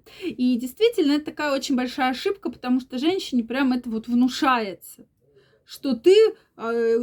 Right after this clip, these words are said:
ты ничего не можешь, да кому ты нужна и так далее.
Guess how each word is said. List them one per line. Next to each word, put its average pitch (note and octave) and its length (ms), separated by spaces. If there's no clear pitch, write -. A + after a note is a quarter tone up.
ты F4 120
ничего B3+ 280
не G#3+ 120
можешь, D4 640
да A3 100
кому F#4 320
ты C#4 120
нужна A#3+ 720
и E4 100
так C#4 260
далее. G3 340